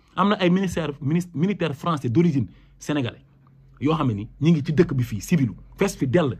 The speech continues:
ay noir yoo xam dañoo ñëw, ñi ngi ci dëkk bi. Xam leen ko nag, ngeen bàyyi ko xel. Moo tax may wax, moo tax man li ñuy wax ñun dañ ko xam, ñun waxantuwuñu. Dama ni,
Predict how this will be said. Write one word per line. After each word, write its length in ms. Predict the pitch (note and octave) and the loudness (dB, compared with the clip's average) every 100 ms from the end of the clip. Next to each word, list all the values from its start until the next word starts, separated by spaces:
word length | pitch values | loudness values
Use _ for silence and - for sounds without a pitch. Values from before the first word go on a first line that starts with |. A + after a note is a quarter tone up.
| - | -4
ay 120 | D#3 | 2
noir 280 | E3 D#3+ G2 - - - - | 4 4 2 -6 -18 -12 -4
yoo 80 | D3 | -2
xam 120 | C#3 | 0
dañoo 200 | C#3+ D#3+ | 2 2
ñëw, 200 | D3 C#3+ C3+ | 4 0 2
ñi 80 | E3 | 2
ngi 60 | |
ci 60 | C#3 | 2
dëkk 180 | E3 - | 0 -2
bi. 100 | E3+ - - - - - - | -10 -16 -20 -20 -20 -16 -4
Xam 160 | F#3+ | 2
leen 120 | G#3 D#3+ | 2 2
ko 80 | |
nag, 120 | B2 A2+ | 0 -2
ngeen 160 | C3+ B2 | -2 0
bàyyi 180 | D3+ D#3+ | 0 0
ko 80 | |
xel. 140 | C3+ - - - - - - - | -4 -6 -20 -20 -20 -20 -20 -10
Moo 120 | - F#3+ | -4 0
tax 120 | G3+ | 2
may 80 | F3 | 2
wax, 160 | D3 | 0
moo 140 | C3+ F3+ | -2 -2
tax 80 | F3 | -2
man 140 | B2+ | 0
li 60 | D3 | 2
ñuy 80 | A3+ | 4
wax 120 | F3 | 4
ñun 100 | C3+ | 0
dañ 100 | A#2 | -2
ko 100 | C3+ | -4
xam, 200 | - G#2+ | -6 -4
ñun 120 | C3+ | -2
waxantuwuñu. 440 | E3 G#3 D#3+ G#2+ - - - - - - - - - - - - - - - - - - - - - | 0 0 0 -4 -8 -20 -20 -20 -20 -20 -20 -20 -20 -20 -20 -20 -20 -20 -20 -20 -20 -20 -20 -12 -4
Dama 160 | F#3 | -2
ni, 120 | D3 | -2